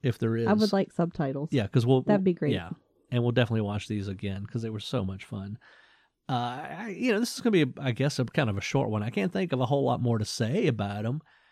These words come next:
Speaker 1: Uh, you know, it's the, they're real basic, straightforward plots.
Speaker 2: Mm-hmm.
Speaker 1: Everybody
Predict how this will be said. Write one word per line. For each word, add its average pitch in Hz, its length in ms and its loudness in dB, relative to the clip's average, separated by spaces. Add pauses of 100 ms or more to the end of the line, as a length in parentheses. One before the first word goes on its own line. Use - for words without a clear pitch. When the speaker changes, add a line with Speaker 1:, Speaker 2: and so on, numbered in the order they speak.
(680)
Speaker 1:
Uh, 165 40 0
you 160 260 2
know, 143 80 4
it's 151 120 2
the, 147 280 0
they're 151 540 2
real 175 140 6
basic, 120 540 2
straightforward 139 580 0
plots. 113 480 0 (320)
Speaker 2:
Mm-hmm. 202 280 -2 (240)
Speaker 1:
Everybody 160 520 8